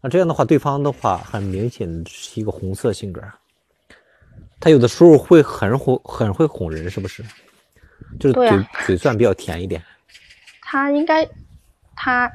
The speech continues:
Speaker 2: 也不算吧，但是他实际行动会做得比较多一点。
Speaker 1: 嗯，他平时说的少，但
Speaker 2: 甚至也说得多，
Speaker 1: 用
Speaker 2: 但是他应该是说跟我的性格和他的性格有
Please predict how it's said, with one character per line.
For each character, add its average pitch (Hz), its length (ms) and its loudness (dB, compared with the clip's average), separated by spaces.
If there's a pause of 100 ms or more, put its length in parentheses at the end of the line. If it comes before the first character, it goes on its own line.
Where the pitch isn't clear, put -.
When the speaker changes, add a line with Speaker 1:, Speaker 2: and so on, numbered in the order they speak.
Speaker 2:
也 208 180 0
不 190 240 -8
算 233 320 -2
吧， - 140 -12 (320)
但 262 100 0
是 269 160 -2
他 254 320 -4
实 - 360 -6
际 269 160 -4
行 185 260 -12
动 196 160 -4
会 208 140 -8
做 196 180 -4
得 - 60 -2
比 - 80 -8
较 - 140 -6
多 - 220 -10
一 - 100 -12
点。 - 120 -18 (480)
Speaker 1:
嗯， 90 380 -10 (360)
他 160 220 2 (120)
平 139 120 0
时 135 140 0
说 147 240 0
的 135 80 0
少， 85 300 -8 (720)
但 98 340 -2
Speaker 2:
甚 226 220 -4
至 240 240 4
也 208 240 2
说 220 300 -2
得 214 140 0
多， 185 280 -2
Speaker 1:
用 185 140 -4
Speaker 2:
但 220 120 -2
是 226 160 0
他 220 280 0 (100)
应 233 180 -4
该 247 200 4
是 240 180 2
说 214 300 0 (120)
跟 226 200 -2
我 190 120 2
的 - 120 -2
性 214 260 -10
格 185 220 -4
和 185 160 -4
他 196 220 -6
的 190 40 -8
性 190 200 -10
格 185 60 -8
有 - 140 -10